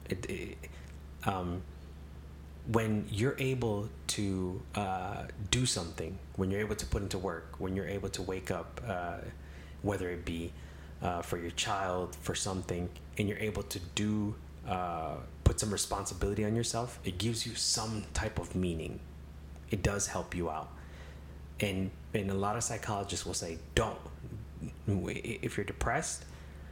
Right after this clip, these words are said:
take more time for yourself." I don't like this at all. And we had spoken about this, I forgot with who, I think it was with Leslie and Fernando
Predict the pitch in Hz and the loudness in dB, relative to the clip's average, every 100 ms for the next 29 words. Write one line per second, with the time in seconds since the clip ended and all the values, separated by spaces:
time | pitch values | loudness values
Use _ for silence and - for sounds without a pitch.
0 | - - - - - 107 - 98 82 - | -12 -8 -8 2 4 4 2 0 2 0
1 | 92 85 - 82 76 - 76 73 - - | 0 -2 -2 -2 -2 -2 -2 -4 -8 -8
2 | - - - - - - - - 90 87 | -10 -12 -12 -12 -12 -12 -6 0 0 0
3 | - - 98 104 123 95 85 - 87 - | 2 4 4 2 0 0 0 -2 -2 0
4 | 98 85 82 - - 110 104 117 104 95 | 0 0 -2 -4 0 0 2 2 2 2
5 | 101 - - 104 101 92 92 - 90 92 | 0 0 2 2 4 4 2 0 -2 -2
6 | - 98 95 92 98 85 113 110 98 90 | 0 0 2 2 0 2 2 4 2 2
7 | 95 90 101 95 - 104 - 95 95 92 | -2 -2 0 2 2 0 -2 0 2 2
8 | 90 | 2